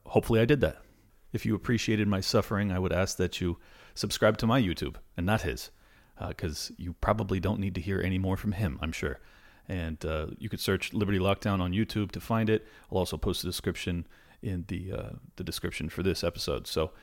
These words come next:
hopefully you guys hop on board. Uh, I obviously have a far larger podcast base, as that was the standard medium I was using to begin. And I only started the YouTube about a month ago,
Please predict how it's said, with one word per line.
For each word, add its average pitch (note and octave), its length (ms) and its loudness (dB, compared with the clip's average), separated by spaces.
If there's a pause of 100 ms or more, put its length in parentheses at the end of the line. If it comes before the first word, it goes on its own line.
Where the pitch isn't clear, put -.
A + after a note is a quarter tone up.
(240)
hopefully F#2+ 280 0
you F2+ 80 0
guys F2+ 240 2
hop F#2+ 180 0
on E2+ 140 0
board. G2 320 2 (380)
Uh, F2 280 -2
I F#2 160 0
obviously F2 680 -2
have F#2 180 0
a E2+ 60 -4
far F#2+ 280 2
larger F2+ 560 0 (300)
podcast G#2+ 460 0
base, F#2+ 260 2
as E2+ 140 -4
that F2 120 4
was E2+ 220 -4
the E2 380 -2
standard F2+ 360 -2
medium F2+ 320 0
I F2 60 -2
was F2+ 200 -6
using G2 260 0
to - 80 -10
begin. G#2+ 340 2 (420)
And E2+ 180 -4
I E2+ 60 0
only E2+ 220 -2
started D#2+ 240 0
the E2 100 -4
YouTube E2 440 -4 (440)
about - 240 -8 (100)
a G2 60 -10
month F2 240 -4
ago, D#2+ 280 -6